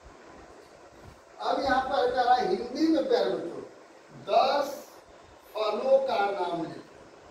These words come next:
कैसे लिखेंगे? आम, सेब, संतरा, अनानास, अंगूर, इस तरह से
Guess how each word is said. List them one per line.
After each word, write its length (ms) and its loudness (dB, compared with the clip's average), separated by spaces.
कैसे 320 -2
लिखेंगे? 420 -6
आम, 680 0
सेब, 960 10
संतरा, 640 4
अनानास, 1120 4
अंगूर, 1120 4
इस 260 2
तरह 260 -2
से 80 -2